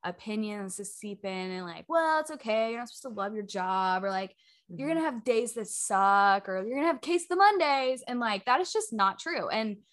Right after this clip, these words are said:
Speaker 1: and Tyler really did teach me every day can be a great day. And I'm so glad I never settled and just thought,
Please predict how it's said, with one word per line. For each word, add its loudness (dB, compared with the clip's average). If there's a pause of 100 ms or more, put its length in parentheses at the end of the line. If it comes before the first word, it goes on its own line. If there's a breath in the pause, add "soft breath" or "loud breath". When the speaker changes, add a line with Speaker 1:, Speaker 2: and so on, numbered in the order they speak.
(360 soft breath)
Speaker 1:
and 0 (440)
Tyler 2
really 0
did -4
teach -8
me -4
every 0
day 0
can -6
be -2
a -4
great -6
day. -6
And -2
I'm -2
so 2
glad 4
I -2
never -4
settled -6
and -6
just -10
thought, -2